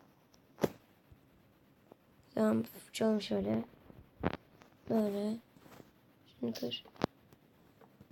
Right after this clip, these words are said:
Ya. Dalga mı geçiyorsun abi?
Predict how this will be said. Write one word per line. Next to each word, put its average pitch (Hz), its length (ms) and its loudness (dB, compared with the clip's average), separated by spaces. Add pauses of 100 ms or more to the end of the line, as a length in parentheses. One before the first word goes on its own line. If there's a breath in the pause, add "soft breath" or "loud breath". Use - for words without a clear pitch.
(680)
Ya. 254 320 10 (2250)
Dalga 233 260 6
mı 247 140 6
geçiyorsun 220 380 2
abi? 202 140 -6